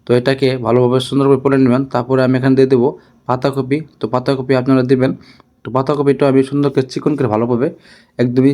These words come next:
চিকন করে নিব। তো যাই হোক, পাতাকপিটা পোলা শেষ হয়ে গেলে তারপরে একটুখানি কাঁচা মরিচ দিয়ে দেবো কিছু।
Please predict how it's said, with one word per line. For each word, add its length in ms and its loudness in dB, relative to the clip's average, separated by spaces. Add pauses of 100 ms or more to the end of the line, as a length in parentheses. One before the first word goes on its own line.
চিকন 280 0
করে 140 2
নিব। 160 4 (680)
তো 40 -10
যাই 160 2
হোক, 140 2 (180)
পাতাকপিটা 500 -2
পোলা 200 0
শেষ 200 -4
হয়ে 140 2
গেলে 140 2 (100)
তারপরে 300 0
একটুখানি 360 0 (100)
কাঁচা 220 -2 (200)
মরিচ 420 2
দিয়ে 180 2
দেবো 200 2
কিছু। 260 -2